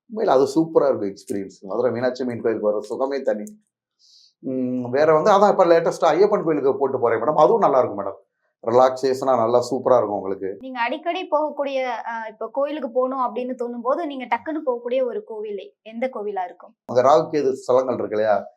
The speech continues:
Speaker 1: So, அவங்களுக்குலாம் வந்து பாத்தீங்கன்னா விளக்கு போடுறதுக்காக போவோம். நம்மளுக்கு கேது பகவான், ராகு பகவான் அந்த தோஷங்கள்லாம் இருக்கிறனால அந்த நவகிரகங்களை கும்பிடுறதுக்காக போவோம் மேடம். அதுக்குன்னு ஒரு வஸ்திரம் சொல்லுவாங்க இல்லையா, ராகு பகவானா ப்ளூ, கேது பகவானுக்குன்னு ஒரு வஸ்திரம் சொல்லுவாங்க. So, நவகிரகங்களுக்கு அந்த மாதிரி நிறைய வழிபாட்டு முறைகள்லாம் பண்ணியிருக்கோம் மேடம்.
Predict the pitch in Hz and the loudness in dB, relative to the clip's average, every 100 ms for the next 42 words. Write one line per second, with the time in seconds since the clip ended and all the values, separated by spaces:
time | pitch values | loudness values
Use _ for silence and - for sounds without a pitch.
0 | _ _ - 135 131 160 156 156 151 135 | _ _ 0 4 4 4 4 4 4 4
1 | 131 127 123 127 117 123 - 113 101 107 | 2 2 0 2 2 2 2 2 2 2
2 | 107 107 101 107 110 113 - - 147 143 | 2 2 0 2 0 0 -2 0 0 4
3 | 131 123 123 110 120 120 117 117 113 107 | 6 6 4 4 2 0 0 0 0 -6
4 | - - - - 127 139 175 175 170 160 | -16 -18 -12 -2 2 6 6 6 4 4
5 | 160 143 131 135 123 117 151 185 147 117 | 4 4 2 0 0 2 2 2 2 0
6 | 110 104 101 _ _ _ 123 131 127 123 | -2 -6 -10 _ _ _ -6 2 4 6
7 | 151 165 165 165 170 160 135 131 127 113 | 6 6 4 4 2 0 -2 0 2 2
8 | 113 117 120 110 104 101 95 98 _ _ | 2 0 0 0 0 0 -4 -6 _ _
9 | _ 139 175 185 175 143 - 175 156 135 | _ 4 6 6 6 6 4 0 0 4
10 | 131 120 123 123 123 131 120 117 117 117 | 4 4 4 4 4 2 0 0 0 -2
11 | 110 117 113 113 _ _ _ _ 143 147 | -2 -2 -4 -8 _ _ _ _ 4 4
12 | 143 127 123 123 131 117 110 - 123 117 | 6 6 6 2 2 4 4 4 2 2
13 | 113 110 107 110 131 123 151 165 165 170 | -4 -4 -2 0 2 4 4 6 6 4
14 | 160 151 139 147 214 202 160 233 196 175 | 2 0 0 0 0 2 4 6 6 8
15 | 175 165 139 131 143 131 113 107 107 98 | 6 6 2 2 2 0 -4 -4 -4 -4
16 | 92 | -6